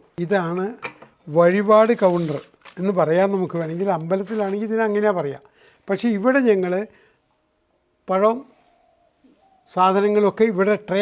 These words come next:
ആക്കിയിട്ട് ഇവിടെ വെച്ചാൽ ആ സാധനം എടുത്തിട്ട് ആൾക്കാർക്ക്, ആർക്ക് വരുന്നവർക്കും ആ നമ്മുടെ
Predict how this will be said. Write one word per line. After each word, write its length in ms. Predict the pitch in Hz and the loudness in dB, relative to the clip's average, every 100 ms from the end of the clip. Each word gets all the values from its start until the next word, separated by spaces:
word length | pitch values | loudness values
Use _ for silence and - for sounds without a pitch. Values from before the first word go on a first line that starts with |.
| 220 | 0
ആക്കിയിട്ട് 320 | 165 196 202 | 0 -8 -6
ഇവിടെ 160 | 185 185 | -6 -4
വെച്ചാൽ 320 | 180 170 175 180 220 _ _ _ _ _ _ _ _ _ _ _ - | -6 -4 -4 -2 -8 _ _ _ _ _ _ _ _ _ _ _ 2
ആ 40 | 240 214 | 2 4
സാധനം 340 | 208 196 220 220 | 0 2 4 4
എടുത്തിട്ട് 340 | 165 196 170 262 - | 2 -8 -8 -10 -6
ആൾക്കാർക്ക്, 480 | 170 170 196 185 220 233 - _ _ - 185 | -8 -4 -4 -2 -4 -6 -10 _ _ -10 0
ആർക്ക് 260 | 214 220 247 | 0 0 -2
വരുന്നവർക്കും 520 | 196 175 196 185 220 254 - - | -2 0 -4 -4 -6 -6 -12 -12
ആ 20 | 185 202 202 214 220 220 196 | -6 -6 -6 -10 -14 -18 -12
നമ്മുടെ 300 | 180 185 190 | -8 -2 0